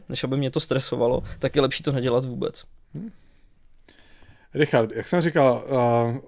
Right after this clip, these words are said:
Speaker 2: posluchači o tobě moc věcí neví. Já jsem taky teda při přípravě zjistil, ty jsi mi jako trochu munice dal teda, takže se na tě na něco zeptám. Něco mám tady při-, nějaký překvápko ještě.
Speaker 1: Hmm.
Speaker 2: A ty jsi mi teda řekl, že jsi dělal jedenáct let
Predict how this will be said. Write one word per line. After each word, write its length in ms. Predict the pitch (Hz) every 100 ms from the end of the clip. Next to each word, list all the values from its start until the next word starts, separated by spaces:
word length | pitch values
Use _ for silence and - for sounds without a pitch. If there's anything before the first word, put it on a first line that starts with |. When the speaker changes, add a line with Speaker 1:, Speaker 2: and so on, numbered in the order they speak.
| - - _ _ - - - - -
Speaker 2:
posluchači 540 | 131 - 170 196 -
o 100 | 170
tobě 220 | 165 170
moc 180 | 170 165
věcí 220 | 156 -
neví. 200 | 180 143
Já 140 | 143 135
jsem 160 | -
taky 220 | 214 190 156
teda 240 | 143 135
při 280 | 131 - 131
přípravě 420 | - 135 131 135
zjistil, 440 | 123 120 - 127 127 - - -
ty 100 | -
jsi 60 | 131
mi 60 |
jako 160 | 170 165
trochu 220 | 151 135
munice 360 | 151 147 147 170
dal 180 | 123 107
teda, 200 | 107 104
takže 240 | 107 110
se 120 | -
na 80 | 117
tě 120 | 120
na 60 | 117
něco 180 | 113 131
zeptám. 340 | 113 - 101
Něco 220 | 110 135
mám 120 | 123
tady 180 | 117 110
při-, 160 | 98 -
nějaký 200 | 104 98
překvápko 420 | - - - -
ještě. 160 | - - - - - - - -
Speaker 1:
Hmm. 160 | 117 113
Speaker 2:
A 440 | 110 107 107 117 - _ _ - - - - - - - -
ty 120 | 120
jsi 120 | 160
mi 60 | 170
teda 200 | 190 185
řekl, 260 | 139 135
že 120 | 127
jsi 140 | 139 143
dělal 180 | 147 147
jedenáct 640 | 135 127 143 151 151 -
let 240 | 139 139